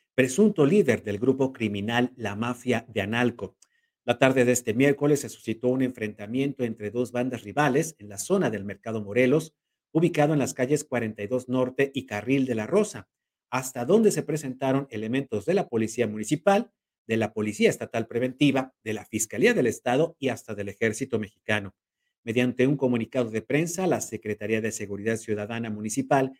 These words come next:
informó que durante los hechos violentos confiscaron un vehículo tipo taxi y armas de fuego. También se confirmó la, la muerte de uno de los integrantes de las bandas involucradas.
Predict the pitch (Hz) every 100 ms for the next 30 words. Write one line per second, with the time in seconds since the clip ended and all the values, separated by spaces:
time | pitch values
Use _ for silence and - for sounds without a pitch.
0 | _ _ _ 123 120 117 131 131 123 120
1 | 110 107 107 135 127 127 - 107 135 135
2 | 160 - 110 104 - 120 120 123 131 117
3 | 127 127 110 104 120 110 - 131 127 151
4 | 160 120 107 104 104 - 107 170 175 117
5 | _ _ _ _ _ - 147 151 220 214
6 | - 131 123 120 151 175 123 135 135 113
7 | 110 185 240 - 101 104 113 123 131 127
8 | 127 131 170 143 147 139 110 117 113 117
9 | 113 - - 107 107 110 107 110 113 101
10 | 98 95 - 120 113 101 -